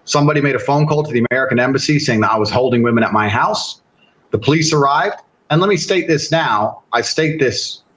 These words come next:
uh, openly to the world. I have absolute respect for the police. I would hate to live in a country where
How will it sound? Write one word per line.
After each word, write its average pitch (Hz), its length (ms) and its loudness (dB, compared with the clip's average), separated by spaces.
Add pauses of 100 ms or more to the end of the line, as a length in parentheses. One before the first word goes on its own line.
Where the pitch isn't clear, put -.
(400)
uh, 101 420 0
openly 131 300 0
to 107 60 -8
the 110 100 0
world. 107 440 -2 (140)
I 127 80 0
have 123 100 -2
absolute 151 460 -2
respect 143 440 -4
for - 100 -10
the 117 100 -4
police. 147 500 -2 (260)
I 135 100 0
would 127 120 0
hate 160 240 0
to 139 80 0
live 139 140 2
in 131 80 0
a 117 40 -2
country 147 480 0
where 113 540 0